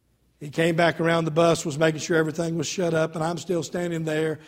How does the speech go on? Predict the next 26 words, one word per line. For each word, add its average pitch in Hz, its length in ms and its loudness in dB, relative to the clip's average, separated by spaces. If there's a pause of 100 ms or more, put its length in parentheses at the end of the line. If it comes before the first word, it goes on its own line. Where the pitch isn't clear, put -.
(260)
And 156 100 -6
he 220 160 0
asked 202 360 0
just 175 260 -2
simply, 139 440 -2 (920)
he 190 120 4
says, 175 340 2 (300)
"Is 160 100 -2
everything 240 340 4
okay?" 220 540 2 (800)
I - 20 -2
mean, 294 180 -2 (640)
basically 226 640 2
just 208 220 -2
making 202 340 2
sure 202 560 2
everything 180 480 2
was 190 160 2
okay. 202 380 0
You 190 100 2
know 196 80 2
what 202 100 2
I 196 120 0
came 214 240 0
out 226 160 0
with? 247 280 -6